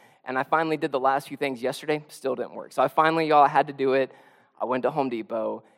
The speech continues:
and I got me a new lawnmower. And I don't know if you guys have been to the lawnmower section at Home Depot. They ain't cheap, all right? They're not giving these things away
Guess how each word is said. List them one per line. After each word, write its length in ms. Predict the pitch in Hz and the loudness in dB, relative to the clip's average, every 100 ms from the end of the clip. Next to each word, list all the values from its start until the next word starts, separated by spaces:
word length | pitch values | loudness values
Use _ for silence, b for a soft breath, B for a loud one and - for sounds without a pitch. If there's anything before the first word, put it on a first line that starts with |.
| b | b
and 100 | 113 | -12
I 60 | |
got 220 | 110 110 | -6 -6
me 100 | 104 | -6
a 40 | 104 | -10
new 120 | 98 | -14
lawnmower. 520 | 95 95 92 85 90 | -14 -14 -14 -18 -18
And 120 | 104 | -14
I 60 | 117 | -8
don't 80 | 180 | -8
know 60 | |
if 80 | 180 | -8
you 60 | 123 | -8
guys 220 | 113 107 | -8 -8
have 160 | 107 107 | -14 -12
been 320 | 107 101 101 _ _ | -12 -12 -18 _ _
to 80 | - | -14
the 80 | 101 | -12
lawnmower 520 | 101 110 113 117 117 | -8 -8 -6 -8 -8
section 400 | - 120 - 117 | -10 -10 -12 -18
at 100 | 113 | -16
Home 160 | 120 117 | -14 -14
Depot. 160 | 120 - | -14 -16
They 120 | 110 | -14
ain't 220 | 131 165 - | -12 -12 -14
cheap, 320 | - 143 - | -14 -16 -16
all 60 | - | -14
right? 240 | 143 233 | -12 -10
They're 100 | - | -10
not 200 | 151 156 | -8 -6
giving 280 | 135 160 156 | -4 -4 -4
these 200 | 143 135 | -6 -10
things 240 | 135 117 123 | -10 -10 -8
away 420 | 120 113 110 | -8 -8 -10